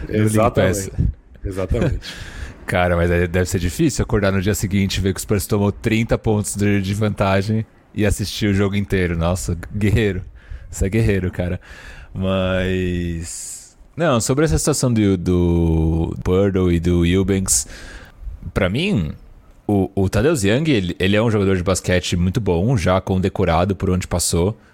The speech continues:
Speaker 1: né? Tem um impacto positivo no San Antonio Spurs desde o dia um que ele entrou em quadra e teve minutagem, tanto na defesa quanto no ataque. Isso não sou eu, Bruno Pongas, que estou falando com base no olhômetro. Os dados mostram isso, tanto de offensive quanto de defensive rating.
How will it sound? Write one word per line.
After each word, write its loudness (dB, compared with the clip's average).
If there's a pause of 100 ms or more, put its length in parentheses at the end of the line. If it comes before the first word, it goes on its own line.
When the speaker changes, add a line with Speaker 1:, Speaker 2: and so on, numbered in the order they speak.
(140)
Speaker 1:
né? 2
Tem 0
um 2
impacto 0
positivo 0
no 2
San 0
Antonio 0
Spurs 0
desde 0
o 0
dia 2
um 2
que -4
ele -4
entrou 0
em 0
quadra 0
e -4
teve -2
minutagem, 0
tanto -2
na 2
defesa -2
quanto -2
no 2
ataque. -2 (400)
Isso 0
não 2
sou 2
eu, 4
Bruno 0
Pongas, 0
que -8
estou -2
falando 2
com -2
base 0
no 2
olhômetro. 2
Os 0
dados 0
mostram -2
isso, 0
tanto -4
de -2
offensive -2
quanto -2
de -4
defensive -2
rating. 0